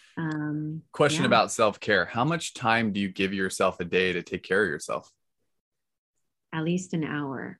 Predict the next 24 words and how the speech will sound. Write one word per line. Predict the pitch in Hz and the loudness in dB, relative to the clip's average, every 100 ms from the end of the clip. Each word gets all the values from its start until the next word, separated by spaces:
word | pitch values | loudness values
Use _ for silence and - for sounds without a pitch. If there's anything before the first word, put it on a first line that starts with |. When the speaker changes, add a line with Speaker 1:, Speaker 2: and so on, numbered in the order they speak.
| _ _ - | _ _ -4
Speaker 2:
Nice. | 185 226 95 - - | 4 4 4 -2 -2
Speaker 1:
I, | 240 294 330 - | 0 0 -4 -4
well, | - 262 | 2 6
I | 302 | 6
have | 415 440 | 8 6
to | 311 | 4
schedule | - 254 233 202 190 | 2 4 6 6 6
it | 180 | 4
in. | 170 165 147 156 170 _ _ - - | 0 -2 -2 -6 -12 _ _ -20 -6
Speaker 2:
You, | 131 143 - | 0 2 2
okay. | 123 147 165 - | 4 6 4 2
Speaker 1:
So | 214 202 185 - _ - | 4 4 0 -14 _ -4
yeah, | 196 208 175 151 - | 2 4 4 2 2
I, | 196 233 254 240 - _ _ _ _ - | 4 6 4 0 -6 _ _ _ _ -8
I | 190 | -2
really | 208 208 220 247 | 0 2 2 4
have | 226 | 2
to | 220 | -2
schedule | - 202 180 180 | -4 -2 0 0
it | 160 | 0
in. | 156 156 156 - | -2 -4 -6 2
My | 208 | 8
morning | 233 233 240 269 269 | 10 10 8 6 6
ritual | 262 269 285 285 294 | 4 2 2 4 4